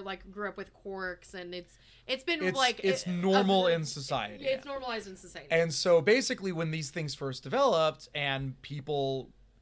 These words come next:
Speaker 2: like, criminals started committing crimes using
Speaker 1: Because
Speaker 2: their powers.
Speaker 1: people are fucking terrible.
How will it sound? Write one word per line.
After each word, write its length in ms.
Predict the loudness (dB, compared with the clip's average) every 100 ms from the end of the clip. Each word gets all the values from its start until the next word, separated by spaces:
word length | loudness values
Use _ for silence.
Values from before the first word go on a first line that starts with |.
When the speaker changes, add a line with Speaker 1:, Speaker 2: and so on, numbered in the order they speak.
| _ -12
Speaker 2:
like, 260 | -8 -8 -2
criminals 560 | 0 2 0 -2 -2
started 560 | -6 -6 -2 0 -2 -6
committing 380 | -6 -6 -6 -6
crimes 640 | 0 2 2 0 -4 -4
using 220 | 0 2
Speaker 1:
Because 220 | 4 4
Speaker 2:
their 120 | 4
powers. 320 | 2 2 -2 -2
Speaker 1:
people 200 | 2 2
are 80 |
fucking 300 | 2 0 -2
terrible. 500 | -4 -6 -6 -10 -14